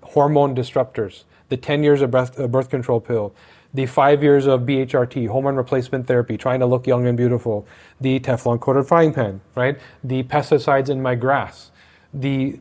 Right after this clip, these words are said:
plastics and all these other things that are in my food, that are on my table, that are in my makeup, the phthalates and all this stuff, and ev-, everything that is going in through your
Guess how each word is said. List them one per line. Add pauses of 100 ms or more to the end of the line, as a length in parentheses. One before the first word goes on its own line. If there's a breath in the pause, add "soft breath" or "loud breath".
(160)
plastics
and
all
these
other
things
that
are
in
my
food,
that
are
on
my
table,
that
are (320 soft breath)
in
my
makeup,
the
phthalates
and
all
this
stuff,
and
ev-,
everything
that
is
going
in
through
your